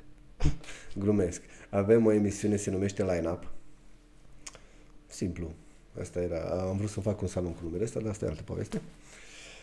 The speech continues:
Line Up, unde chemăm artiști. Din punctul meu de vedere, artiști. Nu mă interesează alte puncte de vedere.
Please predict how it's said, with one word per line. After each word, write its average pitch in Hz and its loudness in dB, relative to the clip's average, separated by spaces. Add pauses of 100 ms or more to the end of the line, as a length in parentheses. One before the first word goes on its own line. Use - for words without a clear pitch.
Line 127 12
Up, 90 2
unde 151 8
chemăm 165 8
artiști. 120 4 (840)
Din 120 4
punctul 139 2
meu 127 8
de 107 4
vedere, 98 2 (440)
artiști. - -2 (420)
Nu 98 -2
mă 95 -2
interesează 87 0
alte 90 -4
puncte 92 -6
de 90 0
vedere. 131 2